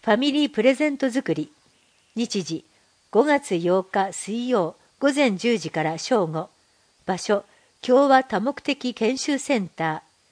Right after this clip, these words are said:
ー。申し込み方法、五月五日日曜までに電話で予約。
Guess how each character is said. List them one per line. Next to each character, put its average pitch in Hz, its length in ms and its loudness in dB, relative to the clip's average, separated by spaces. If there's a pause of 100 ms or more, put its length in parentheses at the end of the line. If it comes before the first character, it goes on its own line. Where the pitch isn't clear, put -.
(280)
ー。 208 140 2
申 - 20 0
し - 80 -8
込 320 120 0
み 285 120 -4
方 262 240 2
法、 170 320 -2 (400)
五 285 140 0
月 285 320 -2
五 147 280 -8
日 190 300 -2
日 185 340 -4
曜 294 180 2
ま 165 140 0
で 151 140 -4
に 151 200 -8 (180)
電 233 260 2
話 240 120 2
で 202 160 2
予 190 140 0
約。 180 380 -2